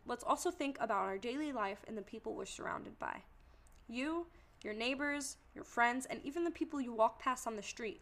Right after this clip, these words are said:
all have experienced different things. You were all raised a little different, played different sports, traveled to different places, and have met many different people.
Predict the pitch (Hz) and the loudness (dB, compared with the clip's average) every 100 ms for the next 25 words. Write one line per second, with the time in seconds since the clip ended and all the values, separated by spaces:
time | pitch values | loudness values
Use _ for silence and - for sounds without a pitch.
0 | - 226 269 311 330 - - 214 202 - | 2 4 6 4 0 -12 -6 -4 -4 -4
1 | 226 214 202 - - 202 190 165 156 - | -2 -2 -2 -6 -4 -4 -4 -6 -8 -10
2 | - - - - - - - - 240 220 | -12 -12 -12 -16 -20 -20 -18 -4 4 10
3 | 226 220 226 262 294 302 285 285 277 285 | 10 10 4 4 2 0 0 0 0 -2
4 | 277 294 - - - - - 202 196 196 | 2 0 -2 -16 -20 -12 0 0 0 -8
5 | - - - 269 262 277 277 - - - | -10 -12 0 6 8 6 0 -8 -10 -18
6 | - 214 208 202 - - 208 - - 262 | 4 4 4 -2 -8 -8 -8 -8 -4 -2
7 | 277 302 285 269 - - 226 202 226 226 | 0 -2 -4 -6 -12 -10 -8 -4 -4 2
8 | 220 226 220 208 185 175 - - - - | 2 4 0 0 -2 -6 -6 -10 -12 -10